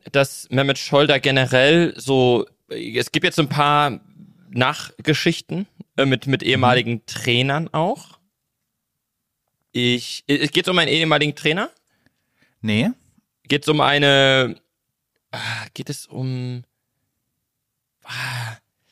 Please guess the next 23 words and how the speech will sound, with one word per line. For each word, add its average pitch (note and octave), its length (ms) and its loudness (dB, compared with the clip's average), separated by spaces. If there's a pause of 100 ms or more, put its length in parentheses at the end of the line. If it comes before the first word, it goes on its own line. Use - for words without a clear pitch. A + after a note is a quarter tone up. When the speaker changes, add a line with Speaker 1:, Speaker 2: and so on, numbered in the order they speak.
(260)
Speaker 1:
ich - 140 -2
hab - 80 2
auch D#3+ 120 -2
irgendwas F3 280 2
mitbekommen, F3 360 0
dass D3+ 140 -2
da D3 80 0
was C#3+ 140 -2
mit C3+ 120 -6
Horst C3 260 0
Held C3+ 380 0
war. A3 300 -8 (1900)
Speaker 2:
Denk D3+ 260 -2
mal C3+ 380 2 (100)
so A#2+ 160 -4
an A2+ 120 2
die A2+ 120 0
Bayern- A2 460 2
und G#2 100 0
Karlsruhe-Zeit. - 1160 -8 (1000)
Speaker 1:
Bayern C3 500 -12
und A2+ 420 -16
Karlsruhe. F#2 1160 -14